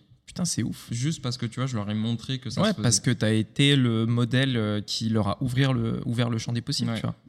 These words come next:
Speaker 2: exactement.
Speaker 1: Et ça, ça, c'est vrai pour tes parents, tu vois, qui ont peut-être la cinquantaine, un peu plus.
Speaker 2: Mhm.
Speaker 1: Par contre, euh, les nouvelles générations aujourd'hui, euh, parce que moi, ça va être la cible que je vais toucher,
Speaker 2: Ouais.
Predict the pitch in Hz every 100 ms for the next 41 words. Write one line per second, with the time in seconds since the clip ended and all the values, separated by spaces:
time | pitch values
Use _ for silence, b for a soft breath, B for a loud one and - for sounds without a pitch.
0 | b b 107 101 117 123 170 190 - 185
1 | - 123 139 139 - 127 123 135 170 147
2 | 135 117 120 110 107 113 117 110 156 135
3 | 110 107 170 139 - B B B B 113
4 | - 190 - - - 117 117 113 110 -
5 | 120 123 120 123 139 139 175 131 131 120
6 | 110 - 185 208 127 113 113 117 147 220
7 | - b b b - 117 107 104 - 120
8 | - 127 147 143 107 104 104 - - 143
9 | 139 110 113 - - - -